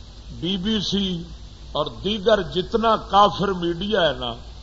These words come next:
طالبان دے بہانے نال پوری نفرت پھیلا رہے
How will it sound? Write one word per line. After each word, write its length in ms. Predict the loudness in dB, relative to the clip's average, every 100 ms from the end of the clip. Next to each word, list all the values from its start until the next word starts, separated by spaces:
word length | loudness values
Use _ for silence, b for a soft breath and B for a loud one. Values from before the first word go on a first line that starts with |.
| -18 -16 -16 -16 -16 -16 2
طالبان 840 | 6 8 6 6 8 8 4 0
دے 100 | 0
بہانے 540 | 4 6 6 4 0 2
نال 320 | 6 6 4 -4 -14 -18 -18 -18 -16 -8
پوری 320 | -4 -2 -2
نفرت 520 | -2 -2 0 -2 -2
پھیلا 360 | -4 0 0 0
رہے 160 | -2